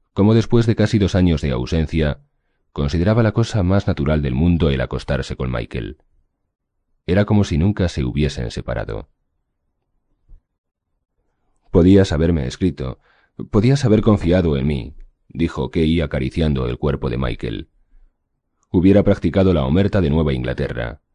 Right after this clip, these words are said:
Los yanquis somos muy reservados". Michael se rió quedamente y dijo:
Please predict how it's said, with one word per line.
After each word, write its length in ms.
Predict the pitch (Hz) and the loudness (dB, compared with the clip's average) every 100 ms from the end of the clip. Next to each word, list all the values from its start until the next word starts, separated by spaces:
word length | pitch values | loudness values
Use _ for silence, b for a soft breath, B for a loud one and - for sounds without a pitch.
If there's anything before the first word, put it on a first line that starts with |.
| _ _ | _ _
Los 220 | 101 101 | -2 2
yanquis 320 | 117 127 113 92 | 2 2 2 2
somos 360 | 95 65 62 | 0 0 -4
muy 160 | 73 73 | -2 -2
reservados". 720 | 67 69 64 65 58 55 - _ _ _ _ _ _ _ _ _ _ _ _ _ _ _ _ _ | -4 -6 -6 -6 -6 -12 -14 _ _ _ _ _ _ _ _ _ _ _ _ _ _ _ _ _
Michael 520 | 80 92 92 95 92 | 4 4 6 4 4
se 180 | - 69 | 0 -4
rió 280 | 65 82 76 | -2 -2 0
quedamente 520 | 85 78 80 71 64 | -2 0 -2 -4 -8
y 80 | 62 | -8
dijo: 480 | 64 - 58 55 | -10 -10 -10 -12